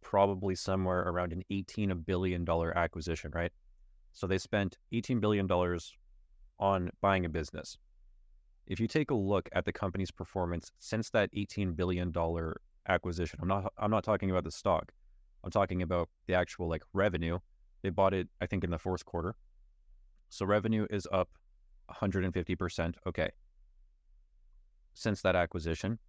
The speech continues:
But if you take a look at cash flow, operating cash flow went from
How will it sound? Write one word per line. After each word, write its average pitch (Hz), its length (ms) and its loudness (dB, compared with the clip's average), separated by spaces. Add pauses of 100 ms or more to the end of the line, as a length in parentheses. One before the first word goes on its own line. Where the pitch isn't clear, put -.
But 101 100 0
if 95 60 -2
you 95 60 -4
take 117 220 -2
a 117 40 0
look 117 100 0
at 95 100 0
cash 92 460 0
flow, 85 320 -4 (880)
operating 113 440 2
cash 101 340 2
flow 98 160 0
went 92 260 -4
from 85 720 -2